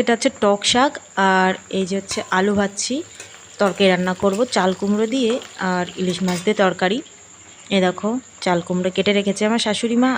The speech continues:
আর এই যে ইলিশ মাছ আমি ভেজে রেখেছি, এটা এখন রান্না করব। তো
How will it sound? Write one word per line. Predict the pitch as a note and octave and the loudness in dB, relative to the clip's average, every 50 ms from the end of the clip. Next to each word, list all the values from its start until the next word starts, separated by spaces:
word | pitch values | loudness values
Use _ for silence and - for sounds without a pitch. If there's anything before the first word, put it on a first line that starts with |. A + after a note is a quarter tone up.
| G#3 | 0
আর | F#3+ F#3 F#3+ F#3+ | 0 0 0 -2
এই | F3+ F3 | -2 -4
যে | F#3+ - - - | -6 -6 -4 -2
ইলিশ | F#3+ F#3+ G3 - - G3+ | -2 -2 -2 -4 -4 -4
মাছ | G3 F#3+ - - | -4 -4 -4 -4
আমি | G3 F#3+ F#3 F#3 | -4 0 0 0
ভেজে | F3+ F3 G#3+ G#3+ | 0 0 2 0
রেখেছি, | B3 A3 G3+ F3+ - - B3+ D#4 - - - - - - - - - - - | 2 0 0 -2 -2 -4 -6 -6 -8 -14 -20 -20 -20 -20 -20 -20 -12 -4 -4
এটা | F#3 F3+ F#3+ F3+ F3+ | -2 0 2 0 0
এখন | - - F#3 F3+ F3 | 0 0 0 0 2
রান্না | F3 E3+ F3 F3+ F3 - | 0 0 0 -2 0 2
করব। | F#3+ F#3 F3+ A3 D#4 F#4 - - - | 2 2 2 0 -2 -4 -6 -8 0
তো | - | 0